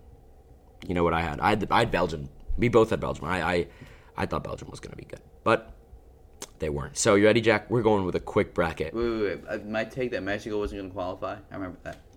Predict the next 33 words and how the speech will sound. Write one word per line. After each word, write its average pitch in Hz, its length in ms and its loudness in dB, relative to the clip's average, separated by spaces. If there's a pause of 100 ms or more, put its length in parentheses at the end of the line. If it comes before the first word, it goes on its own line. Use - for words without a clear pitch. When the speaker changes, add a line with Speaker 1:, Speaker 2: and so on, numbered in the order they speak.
(400)
Speaker 1:
You, 98 160 -6
you 104 100 -4
said 113 140 0
Messi 98 240 0
wasn't 90 240 0
gonna 95 120 2
qualify? 101 360 2
Speaker 2:
Yeah. 95 220 -2
Speaker 1:
Yeah, 87 40 2
great. 101 300 2
That's 113 160 0
a, 110 80 -2
Speaker 2:
W 98 260 -4
Speaker 1:
that, 90 100 -8
Speaker 2:
take, 76 140 -8
W 85 140 -10
take. - 80 -20
Speaker 1:
that's 110 180 0
a 101 40 -2
terrible 78 260 0
take. - 220 -12 (640)
Um, 107 540 6
okay. 95 340 0 (420)
Some, 110 500 2 (180)
some 92 200 -4
dark 123 280 8
horses 113 340 8
I 104 100 8
could 101 160 2
see 95 400 0 (460)
in 95 280 2
the 85 440 0 (880)
bracket. 98 440 4